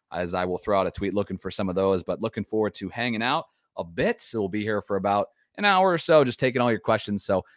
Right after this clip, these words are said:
if you've been looking for that opportunity to chime in to the show, this is gonna be it every single Wednesday through August, getting you set for those drafts. All right, Jake, we got a few categories here. We've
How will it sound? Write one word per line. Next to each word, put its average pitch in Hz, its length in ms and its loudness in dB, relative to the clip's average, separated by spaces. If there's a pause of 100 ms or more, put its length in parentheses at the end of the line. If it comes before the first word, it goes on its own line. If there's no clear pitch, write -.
(140)
if - 120 -8
you've 107 160 -2
been 107 140 0
looking 123 240 0
for 117 60 -6
that 117 160 4
opportunity 131 640 4
to 95 100 -10
chime 110 400 -2
in 156 240 0
to 123 100 -10
the 98 120 -4
show, 147 400 4 (220)
this 110 120 -4
is 104 80 -8
gonna 104 160 -4
be 95 160 -2
it 117 240 4
every 101 260 0
single 98 300 -4
Wednesday 98 320 -2
through 80 220 -6
August, 90 340 -2
getting 80 220 -8
you 76 80 -12
set - 320 -6
for 85 160 -4
those 80 240 -6
drafts. 101 420 0 (640)
All 127 160 6
right, 131 180 4
Jake, 127 260 0
we 143 80 -4
got 160 160 6
a 143 60 4
few 160 340 2
categories 139 560 2
here. 139 340 2
We've 120 240 -2